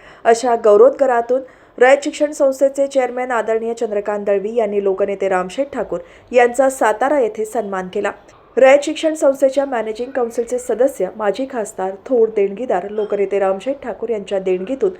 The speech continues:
सातारा येथील छत्रपती शिवाजी कॉलेज येथे साकारण्यात आलेल्या रामशेठ ठाकूर अभ्यासिका आणि मिनल आणि अमोल उनुणे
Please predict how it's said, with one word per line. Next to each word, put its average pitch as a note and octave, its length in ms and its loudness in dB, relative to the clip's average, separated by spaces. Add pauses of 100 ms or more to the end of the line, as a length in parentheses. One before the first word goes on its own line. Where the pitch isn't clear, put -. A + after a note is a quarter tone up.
(280)
सातारा C#4+ 480 4
येथील D4 260 2 (100)
छत्रपती C4 460 -2
शिवाजी A3+ 420 0
कॉलेज A3+ 360 0
येथे B3 240 -4
साकारण्यात G#3 540 -6 (140)
आलेल्या G#3 360 -2 (400)
रामशेठ B3 480 2
ठाकूर C4+ 360 0
अभ्यासिका A#3 640 -4 (320)
आणि B3 260 2
मिनल A#3+ 420 2 (140)
आणि A3+ 260 0
अमोल A#3+ 340 4 (200)
उनुणे A#3 360 0